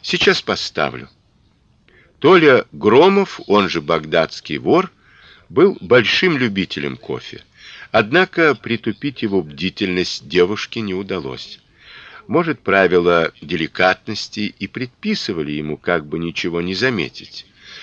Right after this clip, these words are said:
Ну и многоточие с ними и с правилами. Толя обошел шкафы, встал перед ней и упер в стол мозолистые кулаки. «Ревела?» — мрачно спросил он.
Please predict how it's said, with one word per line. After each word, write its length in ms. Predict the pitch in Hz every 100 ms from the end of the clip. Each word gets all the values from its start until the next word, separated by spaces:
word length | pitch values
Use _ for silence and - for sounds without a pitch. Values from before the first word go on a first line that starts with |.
| - _
Ну 240 | - 208 202
и 400 | - 98 90 80
многоточие 840 | 87 98 95 113 - 202 - 85 73
с 160 | -
ними 220 | 85 78
и 60 | 76
с 120 | -
правилами. 680 | - 92 71 62 58 60 67 _ _ _ _ _ _ _ _ _ -
Толя 280 | 165 175
обошел 460 | 143 110 101 113 95
шкафы, 640 | - - 90 - 90 113 - _ _ _ _
встал 520 | - - - 113 104 78
перед 360 | - 78 73
ней 300 | 82 80 71 -
и 100 | -
упер 460 | 73 - - 151 160
в 80 |
стол 520 | - - - 117 135 120
мозолистые 840 | 92 69 76 104 101 - - 90
кулаки. 540 | - 80 73 - 65 - _ _ _ _ _ _ _ _
«Ревела?» — 640 | - 78 73 104 117 76 - _ _ _ _ _ _
мрачно 580 | 127 80 80 - - 76
спросил 580 | - - 76 - -
он. 80 | -